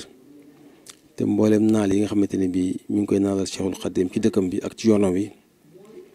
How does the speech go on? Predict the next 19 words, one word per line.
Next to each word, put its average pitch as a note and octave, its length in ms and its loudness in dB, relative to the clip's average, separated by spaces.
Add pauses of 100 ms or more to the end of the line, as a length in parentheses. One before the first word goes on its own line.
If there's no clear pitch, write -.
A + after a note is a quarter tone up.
(420)
suñu G2+ 320 0
Borom G2+ 240 4
may G2+ 220 2
ko G#2 100 4
ci - 80 -2
ay G2 140 -4
ndam G2+ 180 0
yoo F#2+ 160 2
xamante F2 320 -4
ne F2 160 -2
bii F2+ 180 -2 (840)
mosu G#2+ 160 -4
koo G2 120 2
may F#2 220 0
kenn. F2+ 240 -4 (1900)
Di G#2+ 760 2
nuyu A2 280 6
bu G2+ 100 2
baax G#2 280 0